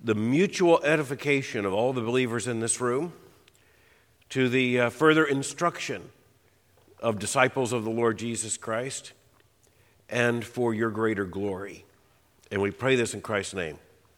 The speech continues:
Amen. So we are coming to the end of Paul's letter to the Colossians, and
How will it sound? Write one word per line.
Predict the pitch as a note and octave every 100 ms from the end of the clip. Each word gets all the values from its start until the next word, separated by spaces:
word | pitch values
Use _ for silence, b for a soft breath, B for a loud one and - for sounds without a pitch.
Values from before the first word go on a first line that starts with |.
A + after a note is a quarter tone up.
| _ _ -
Amen. | G2 G2 G#2 F2+ D2+ - _ _ _ b b b - _ _ _ _ _ _ _ _ _ _ _ B B B B B B B
So | - D3+
we | D3
are | D3
coming | C#3 D3+ C#3+
to | C3
the | B2+ C#3+
end | D3+ C#3+
of | B2 G2+
Paul's | - C#3 A2+ A2+
letter | C3 A#2+
to | A2 C3
the | G#2+
Colossians, | - A#2 C#3+ D3+ B2 G#2 A2 B2
and | A#2